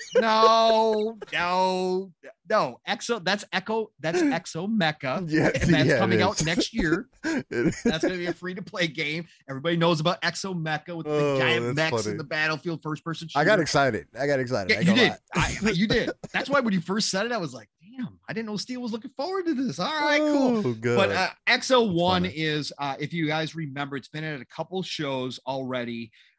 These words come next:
Speaker 1: Um, and X O one is actually where you're this, uh, it, it, it's an exploration game where you're a little, like, uh, probe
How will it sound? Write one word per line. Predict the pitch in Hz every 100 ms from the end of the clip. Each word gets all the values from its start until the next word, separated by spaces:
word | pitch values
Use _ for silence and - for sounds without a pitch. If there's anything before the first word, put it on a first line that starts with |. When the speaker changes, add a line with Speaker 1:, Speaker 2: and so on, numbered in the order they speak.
| -
Speaker 1:
Um, | 139 131 127 131 120
and | 139 135 127
X | 147 -
O | 175 151
one | 123 131 139 135
is | 135 131 123 107
actually | 127 127 - 151 139 131
where | 123 123
you're | 117 120 113
this, | 117 - 139
uh, | 117 104 -
it, | 123 -
it, | 147 127
it's | 151 143
an | 156
exploration | 165 - 175 143 135 143 139 143 123
game | 117 113
where | 113
you're | 113 113
a |
little, | 113 139 139 131
like, | 123 107 117
uh, | 110 -
probe | - 151 147 165 185